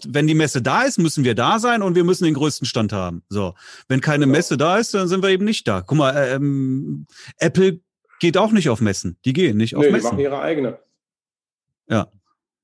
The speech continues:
Speaker 2: Die machen ihre
Speaker 1: Also,
Speaker 2: eigene Messe.
Speaker 1: ja, also die, die Großen haben die Messen jetzt nicht mal unbedingt nötig, denke ich mal. Also nötiger haben's eher die Kleinen.
Speaker 2: Die Kleinen, um
Speaker 1: Vermute
Speaker 2: gesehen
Speaker 1: ich
Speaker 2: zu werden
Speaker 1: zumindest,
Speaker 2: erstmal,
Speaker 1: ja.
Speaker 2: ne?
Speaker 1: Die
Speaker 2: Guck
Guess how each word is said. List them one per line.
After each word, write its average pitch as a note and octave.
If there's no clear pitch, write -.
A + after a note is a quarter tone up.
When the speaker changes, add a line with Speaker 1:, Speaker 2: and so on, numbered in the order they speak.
Speaker 2:
Die A2+
machen A2+
ihre C3
Speaker 1:
Also, A2
Speaker 2:
eigene A2
Messe. G#2
Speaker 1:
ja, A#2+
also A#2+
die, C#3+
die B2+
Großen C#3+
haben C#3+
die D#3
Messen D3+
jetzt C#3+
nicht C#3
mal C3+
unbedingt A#2+
nötig, C3
denke G2
ich -
mal. F#2+
Also F#2+
nötiger B2+
haben's C#3+
eher C#3
die B2+
Kleinen. C3
Speaker 2:
Die -
Kleinen, A2+
um -
Speaker 1:
Vermute A#2+
Speaker 2:
gesehen C#3+
Speaker 1:
ich G2
Speaker 2:
zu G#2
werden G#2
Speaker 1:
zumindest, G2+
Speaker 2:
erstmal, G2+
Speaker 1:
ja. G2+
Speaker 2:
ne? G2+
Speaker 1:
Die -
Speaker 2:
Guck -